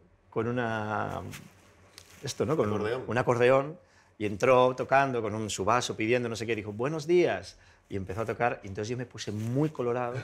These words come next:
Speaker 1: y, y me dio muchísima vergüenza. Y entonces dije, "La ciudad no es para mí".
Speaker 2: <laughs> Buenos días. Hay que decir buenos días siempre.
Speaker 1: Siempre hay que decir
Speaker 2: Se
Speaker 1: buenos
Speaker 2: esté en el,
Speaker 1: días.
Speaker 2: se esté en el metro, se
Speaker 1: Pero, hombre,
Speaker 2: esté,
Speaker 1: claro, por favor, hay que decir
Speaker 2: se
Speaker 1: buenos
Speaker 2: esté
Speaker 1: días.
Speaker 2: donde esté, ¿no?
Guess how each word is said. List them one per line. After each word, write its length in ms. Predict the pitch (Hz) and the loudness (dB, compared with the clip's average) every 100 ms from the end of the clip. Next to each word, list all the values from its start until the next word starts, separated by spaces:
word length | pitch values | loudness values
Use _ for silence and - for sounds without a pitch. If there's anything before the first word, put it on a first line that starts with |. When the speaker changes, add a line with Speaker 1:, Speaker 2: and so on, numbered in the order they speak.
| - - - - - _ _ - | -12 -20 -20 -20 -20 _ _ 0
Speaker 1:
y, 400 | 117 101 92 - 117 | 4 4 2 0 -2
y 40 | |
me 140 | 101 | 2
dio 100 | 95 | 2
muchísima 400 | 107 104 101 98 82 | 2 -2 -2 0 -2
vergüenza. 400 | 78 82 82 - _ _ _ _ _ - | -2 -6 -10 -16 _ _ _ _ _ 2
Y 80 | |
entonces 240 | 120 117 113 | 4 6 6
dije, 420 | 113 113 92 - - - - | 4 4 2 2 -12 -16 -2
"La 120 | 120 | -2
ciudad 220 | - 120 120 | 2 2 2
no 60 | |
es 60 | 110 | 0
para 200 | - 98 | 0 -2
mí". 80 | 110 - - - 160 | -2 -4 -4 -4 -2
Speaker 2:
<laughs> 400 | 170 - 123 - | -2 -4 -8 -10
Buenos 340 | 117 107 104 | -8 -4 -4
días. 320 | 92 110 - 107 120 | -4 -4 -4 -8 -6
Hay 120 | 123 | 0
que 60 | 147 | 2
decir 180 | 127 117 | 2 0
buenos 240 | 104 87 | -2 -2
días 180 | 98 90 | -8 -8
siempre. 320 | - 69 - | -12 -16 -4
Speaker 1:
Siempre 220 | - 139 120 | 4 6 8
hay 40 | |
que 40 | |
decir 140 | 117 123 | 6 6
Speaker 2:
Se 80 | 110 | 6
Speaker 1:
buenos 80 | 90 | 6
Speaker 2:
esté 100 | 95 | 4
en 40 | 98 | 4
el, 40 | |
Speaker 1:
días. 120 | 98 | 0
Speaker 2:
se 60 | 98 | -6
esté 100 | 98 | -6
en 40 | 117 | -6
el 60 | 101 | -4
metro, 340 | 113 123 92 | -4 -2 -4
se 100 | - | 2
Speaker 1:
Pero, 100 | 107 | 4
hombre, 120 | 120 95 | 6 6
Speaker 2:
esté, 60 | 101 | 6
Speaker 1:
claro, 140 | 107 | 6
por 100 | 95 | 4
favor, 340 | 92 87 98 85 | 4 4 4 4
hay 60 | |
que 60 | 98 | 0
decir 120 | 104 | 2
Speaker 2:
se 20 | |
Speaker 1:
buenos 160 | 101 92 | 0 -2
Speaker 2:
esté 80 | 87 | -2
Speaker 1:
días. 140 | 87 | -4
Speaker 2:
donde 220 | 92 107 110 | -4 -6 -12
esté, 380 | - - 107 | -14 -8 -6
¿no? 180 | 87 120 | -6 -10